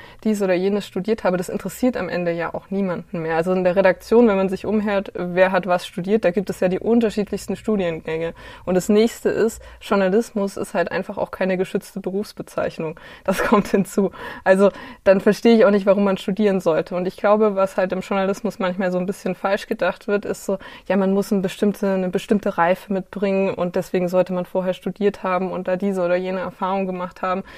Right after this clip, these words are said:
Aber gleichzeitig sehen wir doch, dass wir Leute in der Pflege arbeiten lassen und eine Ausbildung in der Pflege machen lassen, die zum Teil erst sechzehn Jahre alt sind.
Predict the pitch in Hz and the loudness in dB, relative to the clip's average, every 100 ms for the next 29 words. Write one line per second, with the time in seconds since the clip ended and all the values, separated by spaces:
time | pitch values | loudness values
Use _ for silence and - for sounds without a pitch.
0 | - - - 196 190 196 214 - 208 202 | -20 -8 2 4 4 2 2 2 2 2
1 | 220 - 220 220 214 196 196 190 - 185 | -2 2 4 4 4 4 2 0 0 0
2 | 180 196 208 190 180 - 220 208 185 180 | 4 4 2 -2 -2 2 2 4 2 2
3 | 185 180 196 180 180 185 175 170 196 208 | 2 0 -2 -6 -4 -4 -4 -4 -6 -4
4 | 196 175 175 - 214 208 185 180 175 - | -4 -4 -6 -4 -2 0 -2 -4 -6 -4
5 | 190 - 190 - 180 180 - 175 - 170 | -6 -4 -6 0 0 0 -4 -6 -6 -6
6 | 160 214 190 - 160 - 170 170 | -2 -2 -2 -4 -8 -4 -6 -6